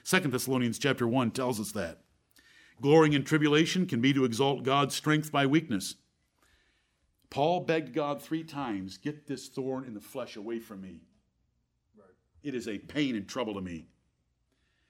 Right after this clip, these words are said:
Speaker 1: The Lord said, "My strength is made perfect in weakness." That, that's how long of a sermon it took for Paul. I wish that we could learn as quickly. "My strength is made perfect in weakness." Do you know what the next words are? "Most gladly, therefore, will I rather glory in my infirmities,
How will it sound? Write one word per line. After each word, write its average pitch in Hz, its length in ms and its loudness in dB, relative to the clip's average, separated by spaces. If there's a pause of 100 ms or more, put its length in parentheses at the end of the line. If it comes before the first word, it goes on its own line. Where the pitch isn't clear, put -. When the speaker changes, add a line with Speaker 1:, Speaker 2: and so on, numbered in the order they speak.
(1000)
Speaker 1:
The 113 80 -6
Lord 117 240 -2
said, 123 160 0
"My 123 140 -2
strength 156 340 -2
is 101 140 -4
made 113 200 -2
perfect 131 340 -4
in 113 100 -2
weakness." 127 460 -4 (260)
That, 113 120 -12
that's 135 200 -6
how 120 100 -4
long 120 240 0
of 101 80 -4
a 98 60 -4
sermon 113 320 -4
it 92 80 -8
took 107 160 -10
for 92 140 -12
Paul. 85 460 -12 (300)
I 104 80 -10
wish 120 220 -2
that 110 100 -6
we 113 140 -2
could 104 120 -6
learn 107 220 -2
as - 100 -10
quickly. 131 440 -4 (760)
"My 120 160 -6
strength 160 360 -2
is 107 120 -6
made 123 240 -4
perfect 135 360 -4
in 113 100 -2
weakness." 127 320 -2
Do - 80 -2
you 135 40 4
know - 20 4
what 127 60 0
the 117 80 -2
next 135 260 0
words 135 260 0
are? 127 260 0
"Most 139 300 0
gladly, 123 400 2
therefore, 110 460 0
will 110 100 0
I 104 80 0
rather 107 260 0
glory 117 380 2
in 101 100 -2
my 104 140 0
infirmities, 113 720 -2